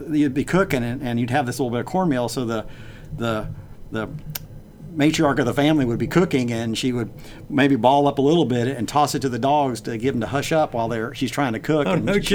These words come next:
Speaker 2: kidding.
Speaker 1: wouldn't annoy 'em.
Speaker 2: Yeah.
Speaker 1: I think that's where the name comes, comes from.
Speaker 2: Okay, so then they're balled up and deep fried, I'm guessing, is the
Speaker 1: Yeah.
Speaker 2: answer. Yes, all
Speaker 1: Yeah.
Speaker 2: right, yeah.
Speaker 1: But they're served pretty much at every fish place,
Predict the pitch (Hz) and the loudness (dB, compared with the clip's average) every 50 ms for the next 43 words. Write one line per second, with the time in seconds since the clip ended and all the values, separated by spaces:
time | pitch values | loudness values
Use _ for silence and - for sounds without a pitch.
0 | 202 208 185 127 143 143 120 113 117 135 165 165 127 95 87 90 98 - - 131 | 2 2 2 0 0 0 0 0 2 2 2 2 0 -2 -6 -8 -10 -6 -2 0
1 | 139 147 135 101 92 117 110 - - 254 254 196 135 113 - 120 101 92 95 104 | 0 0 0 0 2 0 2 4 4 4 4 4 2 0 -2 -4 -4 -2 -2 0
2 | 127 131 123 110 - 95 82 82 - - - - - - 98 95 117 131 139 143 | 2 2 0 0 -2 -4 -8 -8 -10 -12 -16 -18 -12 -10 -4 0 0 0 0 0
3 | 135 131 104 95 90 - - 156 156 165 165 180 185 165 143 131 131 170 185 170 | 0 0 -2 -2 0 0 0 2 4 4 4 4 4 2 2 4 4 4 4 6
4 | 147 147 127 131 135 127 123 117 131 131 - - - 143 127 107 92 87 80 80 | 4 4 4 2 0 0 2 2 2 0 0 0 0 2 2 2 0 -2 -4 -6
5 | 82 78 - - 95 90 85 82 82 87 196 175 107 73 - 113 117 123 101 82 | -8 -8 -8 -8 -8 -8 -8 -4 0 4 4 4 4 2 0 0 0 0 0 0
6 | - - 113 110 - - - - 110 113 113 92 - - - 117 185 240 196 127 | -2 -2 -2 -2 -2 -4 -8 -10 -8 -6 -6 -6 -6 -6 0 2 4 4 4 2
7 | 113 - 190 208 202 - - 175 156 143 131 - - - 165 156 147 143 127 - | 2 2 2 2 2 0 0 0 2 0 0 0 0 0 2 4 2 2 2 -2
8 | 151 147 143 127 139 131 120 127 127 110 - - 135 123 - - - 131 123 117 | -4 -2 0 0 0 0 0 0 -2 -2 -2 -4 -4 -4 -4 -4 -2 -2 -2 0
9 | 113 107 - - - - - - - - | -2 -2 -4 -6 -6 -8 -8 -10 -12 -16